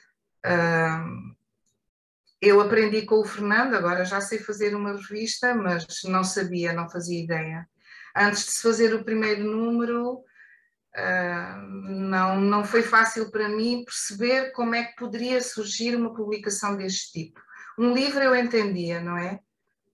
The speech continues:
Escrevemos ali um conjunto de poemas, mandamos para a editora, a editora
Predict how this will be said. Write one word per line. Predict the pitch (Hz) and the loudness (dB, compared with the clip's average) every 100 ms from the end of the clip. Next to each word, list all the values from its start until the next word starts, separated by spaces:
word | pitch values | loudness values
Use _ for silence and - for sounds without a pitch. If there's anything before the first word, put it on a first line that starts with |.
| _ _ | _ _
Escrevemos | - - 180 185 180 180 | -10 -2 0 2 0 2
ali | 180 180 | 2 2
um | 175 | 0
conjunto | 170 175 175 170 170 | 0 -4 -2 -4 -6
de | - | -8
poemas, | 196 214 269 277 269 247 | -4 0 0 0 0 -2
mandamos | 190 175 175 180 180 | -2 -2 -2 -4 -4
para | - 185 | -2 -2
a | 190 | 0
editora, | 190 220 - 262 294 277 | -2 -6 -2 2 4 4
a | 214 | 2
editora | 185 180 185 185 196 185 | 0 -4 -6 -4 -2 -2